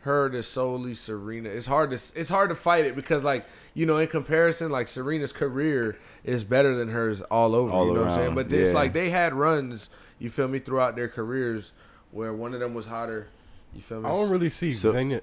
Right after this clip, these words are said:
Speaker 3: I don't really see Venus, like, do her thing like
Speaker 1: Took
Speaker 3: that that
Speaker 1: over
Speaker 3: much.
Speaker 1: like that. You
Speaker 3: Yeah.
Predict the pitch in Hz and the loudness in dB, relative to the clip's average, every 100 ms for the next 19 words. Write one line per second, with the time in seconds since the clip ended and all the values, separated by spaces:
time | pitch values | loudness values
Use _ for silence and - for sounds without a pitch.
0 | - 156 214 175 147 131 107 95 120 104 | -2 -2 0 0 -2 -2 -2 0 0 -2
1 | - 98 90 85 - _ - _ _ - | -2 -4 -2 -4 -10 _ -20 _ _ -20
2 | - - _ - - - 92 95 92 - | -20 -20 _ -20 -20 -14 -8 -6 -4 -4
3 | 104 87 85 160 151 143 135 123 117 110 | -2 0 2 4 6 6 6 4 2 2
4 | 107 101 101 | 0 0 0